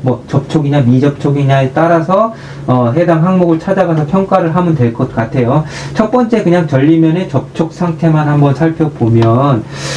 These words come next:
자, 이쪽으로 갈수록 어때요? 점수대가 높아진다. 높아진다.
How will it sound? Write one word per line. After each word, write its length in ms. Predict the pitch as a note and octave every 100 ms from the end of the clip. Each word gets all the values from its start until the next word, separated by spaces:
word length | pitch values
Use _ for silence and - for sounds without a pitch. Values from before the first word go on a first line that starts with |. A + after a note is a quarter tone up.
| -
자, 200 | - - -
이쪽으로 480 | G3 - B3+ B3
갈수록 720 | B3 D3 C#3+ - F3+ F#3+ G3 -
어때요? 380 | - C#3+ D3+
점수대가 840 | D3+ C3 C#3 - - D3 C#3+ F3 E3+
높아진다. 1120 | A2+ A2 - G#3 G#3 E3+ C#3+ A#2 A#2+ C3+ B2 - - - -
높아진다. 960 | A#2+ - C#3+ B2 A2+ G#2+ A2 A#2+ G#2+